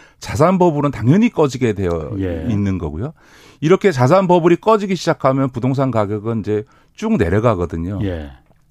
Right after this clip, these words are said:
Speaker 1: 그런데 예를 들면 이런 상황을 염두에 두시면 됩니다. 지금 엘티브이라는 게 부동산 가격 대비 대출 받을 수 있는 게 집값의 칠십 프로 까지 대-,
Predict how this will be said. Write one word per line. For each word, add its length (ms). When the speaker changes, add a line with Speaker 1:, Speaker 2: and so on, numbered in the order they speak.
Speaker 1:
그런데 320
예를 220
들면 180
이런 220
상황을 320
염두에 480
두시면 420
됩니다. 540
지금 320
엘티브이라는 1160
게 120
부동산 500
가격 380
대비 240
대출 340
받을 280
수 140
있는 260
게 260
집값의 500
칠십 320
프로 180
까지 200
대-, 260